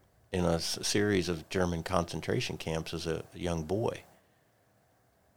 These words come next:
And, and you, you could, you could have conversations with him, and he,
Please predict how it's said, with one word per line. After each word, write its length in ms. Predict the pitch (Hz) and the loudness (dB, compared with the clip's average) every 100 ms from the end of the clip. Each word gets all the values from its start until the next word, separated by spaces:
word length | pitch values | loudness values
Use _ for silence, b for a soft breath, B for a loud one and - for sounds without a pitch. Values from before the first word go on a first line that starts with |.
| _ _ _ _ _ _ _ _ _ _ _ | _ _ _ _ _ _ _ _ _ _ _
And, 280 | - 135 135 - | 6 8 8 8
and 160 | 135 | 10
you, 200 | 143 147 139 - | 12 10 6 6
you 180 | 131 | 6
could, 340 | 135 143 127 95 - _ _ _ | 8 6 6 4 -10 _ _ _
you 160 | - 135 | 6 6
could 400 | 135 131 98 78 | 8 6 6 0
have 300 | - 131 107 | 10 12 12
conversations 840 | 123 127 123 120 117 120 - 123 | 10 10 12 10 10 10 8 4
with 220 | 107 104 | 6 6
him, 300 | - 107 101 | 8 8 8
and 340 | 92 98 95 - | 6 4 4 0
he, 180 | 95 | -8